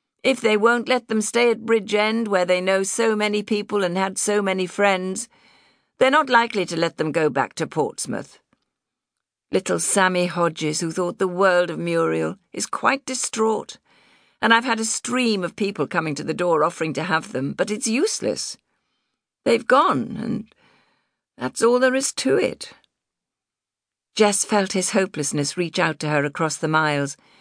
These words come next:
and tears came to her eyes. She brushed them away and said, "Well, we can at least write to them. We can keep in touch, and perhaps when things have settled down a bit, we can—"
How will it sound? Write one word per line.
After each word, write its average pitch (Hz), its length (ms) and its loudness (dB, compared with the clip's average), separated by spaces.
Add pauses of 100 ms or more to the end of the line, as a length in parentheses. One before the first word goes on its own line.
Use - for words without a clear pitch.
(100)
and 170 200 -4
tears 165 400 0
came 143 240 0
to - 100 -6
her 147 220 0
eyes. 131 420 -2 (880)
She - 160 0
brushed 185 320 2
them 170 140 -4
away 160 280 2
and 151 140 -2
said, 143 300 0 (1200)
"Well, 208 640 2 (800)
we 269 200 2
can 240 300 0
at - 100 -2 (120)
least - 260 -4
write 160 480 2
to 120 180 0
them. 147 280 -2 (400)
We 220 100 4
can 226 140 -2
keep 277 340 0
in 285 160 0
touch, - 500 -6 (460)
and 233 180 2
perhaps 277 380 0
when 233 140 2
things 196 300 0
have 185 120 0
settled 190 380 -2
down 180 260 2
a 180 80 2
bit, 151 240 0
we 190 120 0
can—" 180 280 -2